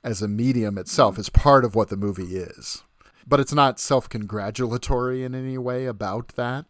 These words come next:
It's just showing this, and the fact that the director can somehow do this without casting judgment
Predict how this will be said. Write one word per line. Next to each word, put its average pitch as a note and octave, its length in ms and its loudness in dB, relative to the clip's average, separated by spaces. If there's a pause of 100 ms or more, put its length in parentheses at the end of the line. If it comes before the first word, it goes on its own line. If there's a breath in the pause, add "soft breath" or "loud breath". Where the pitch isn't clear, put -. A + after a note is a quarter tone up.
(160)
It's - 240 -8
just G2+ 760 -4 (160)
showing C3+ 520 6
this, F#2+ 280 -6
and A2 400 -2 (460)
the B2 100 0
fact B2+ 400 4
that A#2 300 2
the A#2 220 -4
director B2 400 4
can A2+ 160 -2
somehow A#2+ 420 2
do A2+ 220 0
this A2+ 260 0
without A2 400 2 (600)
casting B2 680 0
judgment G2 760 -4